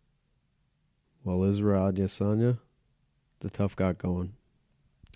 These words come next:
in that Kelvin Gastelum fight. So that was the substance. His soul really showed in that fight. And leading up to this past weekend's fight, U F C two forty-three, he mentioned that he wanted to have fun.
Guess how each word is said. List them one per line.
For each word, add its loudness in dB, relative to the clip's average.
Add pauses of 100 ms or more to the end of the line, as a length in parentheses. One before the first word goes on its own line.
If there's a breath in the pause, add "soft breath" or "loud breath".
(100)
in -4
that 0
Kelvin 0
Gastelum -2
fight. -8
So -8 (1600 loud breath)
that 10
was 8
the 8
substance. 4 (1300 loud breath)
His -2
soul 4
really 2
showed -4
in -6
that -6
fight. -8 (1300)
And -2
leading 4
up 0
to 2
this 0
past -2
weekend's -2
fight, -2
U 0
F -4
C -4
two -6
forty-three, -2 (1300)
he -2
mentioned 4
that 4
he 4
wanted 4
to 4
have 0
fun. 2